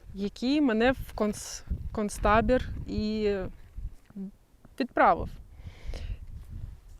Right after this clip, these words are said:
Я не знаю, чи був там якийсь роман, чи було там якесь, е...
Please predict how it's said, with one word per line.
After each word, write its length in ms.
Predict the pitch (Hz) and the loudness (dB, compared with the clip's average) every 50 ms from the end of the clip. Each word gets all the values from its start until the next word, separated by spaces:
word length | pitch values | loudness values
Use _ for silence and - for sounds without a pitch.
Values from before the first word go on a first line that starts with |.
| - - - - - - - - | -20 -20 -20 -20 -20 -20 -12 4
Я 160 | 214 240 285 | 8 10 10
не 140 | 294 285 294 | 12 10 10
знаю, 380 | 247 254 254 247 226 214 208 196 | 10 8 6 6 6 6 4 2
чи 180 | - - 247 | 2 0 0
був 300 | 220 202 254 262 269 240 | 2 4 6 6 6 4
там 300 | - - 226 214 220 214 | 4 4 4 4 4 4
якийсь 600 | 202 220 208 - - 247 240 226 214 180 - - | 2 0 0 4 4 6 6 6 4 2 0 0
роман, 800 | 220 190 190 190 196 233 285 330 339 320 302 285 262 254 240 208 | 0 2 2 2 6 8 10 12 12 12 12 10 10 8 6 4
чи 360 | - - - 226 220 220 214 | 0 -2 0 2 2 2 2
було 480 | 196 185 180 202 214 220 226 240 233 240 | 2 0 0 2 2 4 6 6 6 6
там 280 | - 208 202 196 196 | 4 2 0 0 0
якесь, 800 | 185 196 196 - - - 208 185 180 - - - - - - - | -2 -2 -4 -4 -4 -2 -2 -2 -2 -2 -4 -8 -8 -8 -8 -4
е... 360 | - 90 92 95 95 - - | -2 -2 0 0 -2 -4 -6